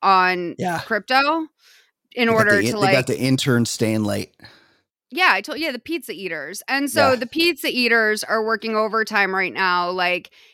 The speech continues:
Speaker 1: you can buy low on Ethereum on, like, a Wednesday, and then by Sunday you're making back good money. But, and, like, by good money, I mean, like, you can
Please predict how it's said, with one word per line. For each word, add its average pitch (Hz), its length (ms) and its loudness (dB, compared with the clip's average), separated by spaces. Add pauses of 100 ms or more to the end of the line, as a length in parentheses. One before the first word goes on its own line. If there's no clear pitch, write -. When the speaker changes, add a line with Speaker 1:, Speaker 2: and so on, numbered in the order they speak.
Speaker 1:
you 226 180 -6
can 247 200 -2
buy 214 300 4
low 196 380 0
on 180 680 -2 (120)
Ethereum 185 600 0
on, 170 160 0
like, - 160 -2
a 170 80 4
Wednesday, 165 880 2
and 196 140 0
then 185 120 0
by 165 180 2
Sunday 170 460 -2
you're 160 120 -2
making 160 340 -10
back 160 200 -6
good 175 120 -8
money. 165 340 -8
But, 202 380 -2 (140)
and, 233 180 -2
like, 226 200 0
by 220 160 2
good 208 200 -4
money, 196 280 -2
I 180 100 0
mean, 185 260 -6
like, 175 280 -6
you 185 100 -12
can 170 260 -8